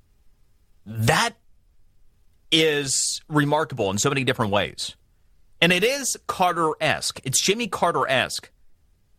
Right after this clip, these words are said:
But the difference is, it took Jimmy Carter over three years to fail as badly in the eyes of the American people as Joe Biden has already done within his first year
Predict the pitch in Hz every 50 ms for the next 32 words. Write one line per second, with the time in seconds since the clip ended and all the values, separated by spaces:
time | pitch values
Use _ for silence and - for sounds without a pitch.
0 | _ _ _ _ - 131 143 160 143 - - 247 269 262 - 240 147 117 - -
1 | 80 71 67 67 - - - - - - - _ _ _ _ _ _ _ _ _
2 | _ - 196 196 - - 294 269 208 - _ _ - - 196 226 247 262 240 175
3 | - - - 170 165 156 135 98 78 71 - - - _ _ _ _ _ _ _
4 | - 185 208 202 175 196 180 - - - - 185 214 247 233 196 143 156 202 202
5 | 147 - - - - - - - _ _ _ _ _ _ _ _ _ _ _ _
6 | _ _ _ _ _ _ - 190 190 170 139 - - - 190 185 196 220 220 202
7 | 180 151 139 120 110 - - 131 139 160 170 143 107 - 73 69 73 - _ _
8 | - _ _ _ _ _ _ _ _ _ _ _ - 135 143 147 156 170 175 175
9 | 175 156 165 156 151 143 135 135 143 147 139 147 123 110 - 135 151 - - -
10 | 67 123 - _ _ _ _ _ _ _ _ _ _ _ _ _ _ - 135 131
11 | - - 214 214 170 127 - 135 175 208 185 135 123 123 123 120 - - 151 143
12 | 156 175 170 156 131 110 101 - 120 123 131 113 87 87 101 98 - 131 131 120
13 | 120 110 - - - - 151 220 - - - 151 117 98 73 76 -